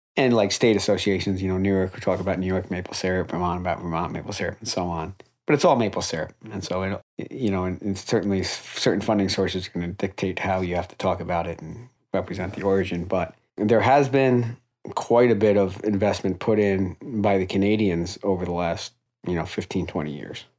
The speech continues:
They, they've done a tremendous amount of investment with their, uh, I think it's four cents a pound that goes towards prom-, marketing and promotion. It might even went up.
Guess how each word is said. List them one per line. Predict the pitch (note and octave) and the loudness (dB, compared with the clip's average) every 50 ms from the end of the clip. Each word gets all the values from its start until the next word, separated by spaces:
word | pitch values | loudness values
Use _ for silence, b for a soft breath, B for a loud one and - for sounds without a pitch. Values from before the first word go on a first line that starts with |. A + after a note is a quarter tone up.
| _ _ _ _ _ _ _ _ _ _ | _ _ _ _ _ _ _ _ _ _
They, | G#2+ G#2 G2 F#2+ | -4 -2 0 0
they've | F2 - G2+ G2+ G2+ F#2+ F#2 F#2+ - _ _ _ _ | 0 2 2 2 2 2 0 -4 -10 _ _ _ _
done | - F#2+ E2+ | 0 0 0
a | E2 D2 | 0 -4
tremendous | - - - - F#2+ F#2 G2 G#2+ A2 A2 G#2 F#2+ - | -4 -6 -2 0 0 2 2 4 4 2 2 2 0
amount | F2+ F2 E2+ E2+ D#2+ E2 E2 - _ _ _ | -2 -2 -2 -2 -2 -4 -6 -8 _ _ _
of | F#2 F#2 F#2 | -2 0 0
investment | F#2 F2+ F2+ F2+ E2 - - - F2 C#2+ | -2 -2 -2 -2 -4 -4 -4 -4 -4 -4
with | F2 F2 E2+ - | -4 -6 -8 -4
their, | - E2+ E2+ E2+ E2+ E2+ | -4 -2 -2 0 0 0
uh, | E2+ E2+ F#2 G2 - _ _ _ _ _ _ | 0 -2 -2 -6 -10 _ _ _ _ _ _
I | - | -6
think | - F#2 - | -6 -6 -6
it's | - | -10
four | - - A2 G#2 F#2+ | -4 0 0 0 2
cents | - - F#2+ F#2 - | 0 -2 -2 -2 -4
a | F2+ | -4
pound | - G#2+ G#2 G2 F#2+ F#2 F2+ F2+ - - _ _ _ _ _ _ _ _ _ _ _ | -2 0 0 0 0 -2 -4 -6 -10 -16 _ _ _ _ _ _ _ _ _ _ _
that | - F#2 F2+ F2+ | -4 -4 -4 -2
goes | - G2+ F#2+ F#2+ F#2+ | 0 0 0 0 -2
towards | - - - F#2+ F#2 F2+ F2+ - - - - _ | -4 -6 -4 -4 -4 -4 -6 -8 -12 -18 -20 _
prom-, | _ - - - A2 - - | _ -12 -4 -2 -2 -2 -2
marketing | A2 G#2+ G2+ G2 F#2+ F2 F#2+ - F2+ F2+ | -2 0 0 2 0 0 -2 -4 -4 -4
and | F2 | -4
promotion. | - - F#2+ F#2+ F#2 - - - F#2 F#2+ F#2+ F#2 - _ _ _ | -4 -4 -6 -6 -6 -6 -8 -8 -8 -10 -10 -12 -16 _ _ _
It | A2+ A#2+ | 0 2
might | B2 A#2+ A#2 A2 | 4 4 4 4
even | G#2 G2+ G2+ G2 | 2 2 2 2
went | F#2+ F#2 F2+ | 2 0 0
up. | F#2 G2+ F#2+ - - | 0 -2 -2 -4 -6